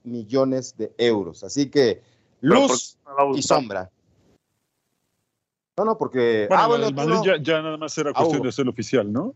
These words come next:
Speaker 3: Eh, ya, ya se sabía que iba, eh, que le había ganado a,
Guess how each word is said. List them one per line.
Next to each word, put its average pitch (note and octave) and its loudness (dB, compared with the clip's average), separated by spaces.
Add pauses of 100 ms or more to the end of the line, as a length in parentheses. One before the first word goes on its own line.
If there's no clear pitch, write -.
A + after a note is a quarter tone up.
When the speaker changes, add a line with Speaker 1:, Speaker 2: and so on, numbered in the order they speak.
(120)
Speaker 3:
Eh, A2+ -2
ya, B2 -2
ya C#3 2
se D#3 -2
sabía A#2+ 2
que A#2+ -6
iba, A2 -2 (600)
eh, G#2 0
que A2+ 4
le B2+ 4
había C#3 2
ganado C#3 2
a, G#2+ -4